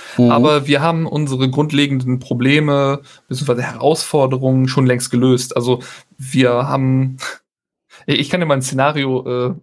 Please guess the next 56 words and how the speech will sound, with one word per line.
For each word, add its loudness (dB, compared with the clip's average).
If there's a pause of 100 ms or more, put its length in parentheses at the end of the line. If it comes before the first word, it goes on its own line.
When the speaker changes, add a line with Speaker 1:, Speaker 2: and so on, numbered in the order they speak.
Speaker 2:
äh, -6
äh, -2
Speaker 1:
Ja, 2
Speaker 2:
zi-, -4
Speaker 1:
also 0
Speaker 2:
quasi -2
zitieren, 0
was 0
wir, 0
was -2
wir 0
schon -2
gelöst 0
haben -2
damit. -4 (260)
Wir -8
Speaker 1:
Gerne. 2
Speaker 2:
haben 2
einen, -2 (260)
wir 0
haben 0
einen 0
Kunden, -2
der 0
hatte 0
mega 2
Bock 0
auf -6
Pickware, -4 (260)
einfach 2
Speaker 1:
Ja. -14
Speaker 2:
weil, 2 (140)
weil 2
die -6
Idee 0 (160)
halt -2
eigentlich -2
super -2
smart 0
ist. -4
Nimmst -2
ein -4
iPhone -2 (200)
und -6
packst -4
einfach -2
nur 4
so -2
eine -2
Scannerhülle 0
drum 0
und -4
rennst -2
durch 0
den 2
Laden 0